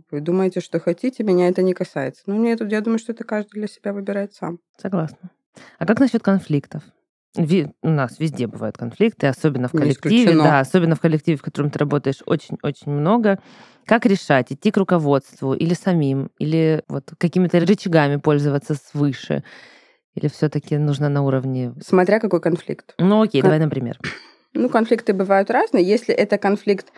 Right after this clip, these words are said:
Speaker 2: Если это конфликт не рабочего ха-, то есть не связанный с, то есть, скажем так, парамедицинский.
Speaker 1: М, э, з-, к этому ру-,
Speaker 2: Личный.
Speaker 1: э, ле-, решать только лично.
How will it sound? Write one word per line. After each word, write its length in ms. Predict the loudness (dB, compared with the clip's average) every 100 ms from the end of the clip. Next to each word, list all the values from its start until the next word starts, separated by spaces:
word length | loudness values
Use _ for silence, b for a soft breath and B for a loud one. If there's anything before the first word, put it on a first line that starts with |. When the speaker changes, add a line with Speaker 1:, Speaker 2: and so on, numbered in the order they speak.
| b
Speaker 2:
Если 300 | 2 4 4
это 100 | 4
конфликт 440 | 4 4 4 0 4
не 440 | 4 6 6 6 6
рабочего 600 | 4 4 2 2 0 0
ха-, 160 | 0
то 100 | 2
есть 160 | 2 4
не 160 | 4 4
связанный 640 | 2 4 4 2 2 2
с, 240 | 0 -8 -20 -4
то 80 | -4
есть, 200 | -2 2
скажем 260 | 2 4
так, 140 | 2 2
парамедицинский. 1000 | 4 4 4 2 0 -2 -2 -4 -16 -16 _ _ _ -6
Speaker 1:
М, 320 | 2 4 4 4
э, 300 | 4 4 2
з-, 280 | -2 -10 -8
к 100 | -2
этому 400 | 2 6 6 6
ру-, 120 | 4
Speaker 2:
Личный. 140 | 2 -2
Speaker 1:
э, 280 | -2 -2 -4 -4 0
ле-, 260 | 2 4 4
решать 320 | 2 2 0
только 280 | 0 -2 -2
лично. 460 | -4 -8 -14 -16